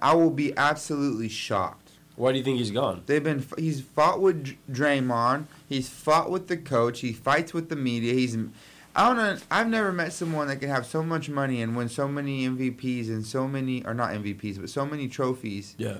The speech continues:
Speaker 1: Have so many awards <clears throat> and be so, such a baby. Like, I've never seen something in my life. The, is the guy great? Absolutely.
Speaker 2: Is he a baby?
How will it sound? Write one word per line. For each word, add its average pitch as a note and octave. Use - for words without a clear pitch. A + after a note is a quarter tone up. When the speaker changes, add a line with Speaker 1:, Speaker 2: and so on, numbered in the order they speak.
Speaker 1:
Have C3
so D#3+
many E3+
awards C3
<clears throat> -
and E3
be D3+
so, F3
such F3+
a F3
baby. D3+
Like, D#3
I've F#3
never E3+
seen E3+
something A2+
in A2
my G2
life. F#2
The, C3+
is E3
the F#3
guy F3
great? C#3
Absolutely. B2+
Speaker 2:
Is A#2
he B2
a A#2+
baby? A#2+